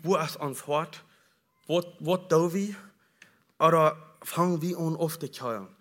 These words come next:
Und, äh, ich will dasselbe Versen lesen, wo ich hier laut habe, äh, der Schulung, wo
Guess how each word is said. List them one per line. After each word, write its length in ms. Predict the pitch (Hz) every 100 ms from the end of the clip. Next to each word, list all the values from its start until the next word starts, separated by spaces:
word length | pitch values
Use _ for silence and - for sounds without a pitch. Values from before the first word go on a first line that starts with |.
| _ _ _ _ _ _
Und, 220 | 139 143 139
äh, 160 | 135
ich 1400 | 127 - _ _ _ _ _ _ _ _ _ - 151 -
will 240 | 175 170
dasselbe 420 | 156 147 185 214 208
Versen 380 | 196 196 175
lesen, 260 | 180 175 165
wo 60 | 156
ich 180 | 147
hier 120 | 165 151
laut 220 | 175 180
habe, 340 | 165 139 - 139
äh, 340 | 127 120 113 - _ _ _ _ _ _
der 80 | 123
Schulung, 400 | - 175 196
wo 80 | 185